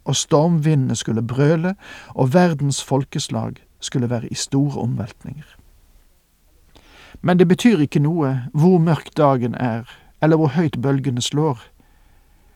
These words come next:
Det burde ikke bekymre et Guds barn. Det burde ikke få oss til å rykke tilbake. For den Herre Jesus sa, «Mennesker skal få gå av redsel og gru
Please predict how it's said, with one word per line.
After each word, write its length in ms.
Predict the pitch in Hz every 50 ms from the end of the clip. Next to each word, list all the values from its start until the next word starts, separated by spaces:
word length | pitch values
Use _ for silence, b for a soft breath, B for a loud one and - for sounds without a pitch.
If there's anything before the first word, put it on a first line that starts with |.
| _ _ _
Det 360 | - 151 151 208 226 233 185
burde 260 | 170 175 165 151 147 113
ikke 180 | 139 - 151
bekymre 600 | 131 135 - - - 135 120 120 113 113 113 110 104 -
et 120 | - - -
Guds 240 | - 123 - - -
barn. 360 | 113 107 95 85 87 98 - - _ _ _ _ _ _ _ _ _ _ _ _ _ _ _ _ _ _ -
Det 140 | 123 135 147
burde 200 | 165 185 202 208
ikke 140 | - 175
få 180 | 131 147 170 143
oss 80 | - -
til 180 | - 147 131
å 140 | 131 127 117 - _ _ _
rykke 460 | - 143 127 156 147 - _ - 151 143
tilbake. 600 | - 151 127 127 143 156 147 - - - 151 - - _ _ _ _ _ _ _ _ _ _ _ _ _ _ _ _ _ _ _ _ _ _ _ _ _ _
For 140 | _ - 127
den 140 | 131 139 123
Herre 200 | 143 147 143 147
Jesus 380 | 151 160 160 151 - 143 127
sa, 240 | - - 147 143 143 139 b b b b b b
«Mennesker 760 | 135 147 165 175 180 190 202 - - - - - 143 135 - - - _ _ _ _ _ _ _
skal 260 | - - - 151 120
få 140 | - - 147
gå 460 | 139 120 160 175 160 143 135 123 - -
av 200 | 139 143 135 143
redsel 600 | 165 170 - - - - - 143 120 117 110 101 - _ _ _ _ _ _ _ _ _ _ _ _ _ _ _ _ _ _ _ _ _ b b b b b b b b b b b _ _ -
og 120 | 180 180
gru 400 | 131 160 156 175 196 190 165 139